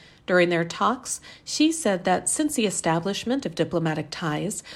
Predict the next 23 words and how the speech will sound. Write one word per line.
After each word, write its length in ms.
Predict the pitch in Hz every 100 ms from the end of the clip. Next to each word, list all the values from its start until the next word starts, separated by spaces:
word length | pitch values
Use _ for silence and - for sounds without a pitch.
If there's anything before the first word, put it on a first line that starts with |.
| - -
relations 540 | 254 254 262 285 277
between 400 | - - 175 170
China 460 | 170 165 165 220 -
and 160 | 185
Honduras 560 | 175 165 160 156 214 -
have 120 | 208
gotten 260 | 208 277 277
off 220 | 285 285
to 120 | -
a 40 | 254
good 260 | - 165
and 140 | 170 170
speedy 360 | - 156 151
start 520 | 151 - 208 175 - - - -
and 160 | 214 294
enjoy 320 | 294 233 233
great 340 | 233 208 -
dynamism 680 | - 190 190 165 156 160 160
and 200 | - 240
broad 300 | 175 170 175
prospects. 800 | - 160 165 - - - - - - - - - _ _
He 160 | - 220
stressed 680 | - - 277 180 175 -